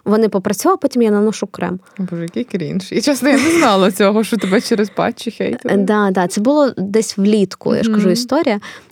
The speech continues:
Speaker 1: Просто, ну, давно, але прям я в шоці була. Або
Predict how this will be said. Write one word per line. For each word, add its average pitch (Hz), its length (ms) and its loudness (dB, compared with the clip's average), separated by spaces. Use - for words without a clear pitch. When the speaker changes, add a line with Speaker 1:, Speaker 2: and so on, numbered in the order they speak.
Speaker 1:
Просто, 185 280 0
ну, 185 100 2
давно, 180 400 0
але 175 200 2
прям 185 340 0
я 175 500 0
в - 100 -16
шоці - 360 -4
була. - 280 -6
Або 180 460 0